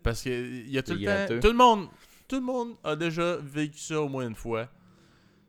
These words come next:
Speaker 1: T'arrives, si tu veux juste payer l'essence ou, euh, t'achètes un Red Bull, whatever.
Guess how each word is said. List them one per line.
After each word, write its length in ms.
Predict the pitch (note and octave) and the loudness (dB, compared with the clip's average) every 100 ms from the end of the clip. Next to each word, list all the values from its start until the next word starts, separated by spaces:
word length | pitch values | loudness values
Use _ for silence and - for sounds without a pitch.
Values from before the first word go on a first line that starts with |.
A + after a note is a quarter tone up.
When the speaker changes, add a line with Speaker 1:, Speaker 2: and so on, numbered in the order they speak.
| _ | _
Speaker 1:
T'arrives, 440 | B2 B2 C3+ C#3+ B2 | 0 2 2 0 -2
si 200 | - C#3 | -4 -8
tu 140 | - | -4
veux 60 | B2 | -4
juste 120 | - | -2
payer 220 | C3 B2+ | 0 2
l'essence 680 | B2 A2 - A#2+ B2 B2 - | 2 2 0 -2 -4 -6 -8
ou, 220 | A2+ G#2+ | -6 -4
euh, 260 | G#2+ G#2+ G#2+ | -2 -2 -4
t'achètes 320 | G#2 A2+ - | -4 -4 -2
un 340 | B2+ A#2+ A#2 A#2 | -4 -4 -4 -4
Red 100 | A#2 | -4
Bull, 220 | A#2+ A#2+ | -4 -2
whatever. 460 | A2+ A2+ A2 A2+ | -2 -2 -2 -2